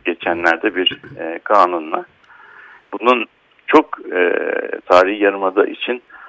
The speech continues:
olumlu, olumsuz, bir sürü olumsuz sonuçlar vereceği biliniyor. Şimdi peki bu karar, bu tünel kararından bağımsız mı? Onu bilmiyoruz.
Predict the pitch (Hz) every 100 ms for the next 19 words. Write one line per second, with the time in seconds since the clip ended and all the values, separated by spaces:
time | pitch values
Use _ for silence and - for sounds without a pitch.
0 | - - 101 104 113 104 101 98 - 120
1 | - 113 - 117 117 113 110 - - 110
2 | 101 - 98 90 90 87 107 135 131 123
3 | 110 85 - 98 87 104 104 175 - 143
4 | 120 110 - - - - - _ 113 -
5 | 120 123 131 - 113 113 110 107 113 113
6 | 107 120 110 - 107 87 92 - - -
7 | _ _ _ 101 101 101 110 - - -
8 | -